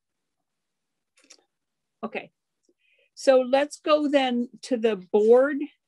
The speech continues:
And the way the board is structured right now is that there are three board members,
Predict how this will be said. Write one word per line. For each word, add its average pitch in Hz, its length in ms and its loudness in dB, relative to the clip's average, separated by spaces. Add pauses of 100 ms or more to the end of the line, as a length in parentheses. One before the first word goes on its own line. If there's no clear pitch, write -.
(880)
And 220 380 -4 (120)
the 214 200 0
way 240 320 2
the 285 140 2
board 247 520 0
is 220 140 -10
structured 220 520 -10
right 208 280 -8
now 196 500 -10 (1000)
is 202 480 -4
that 214 240 -4
there 220 200 0
are 202 200 -2 (680)
three 262 280 -2
board 247 360 4
members, 269 680 -4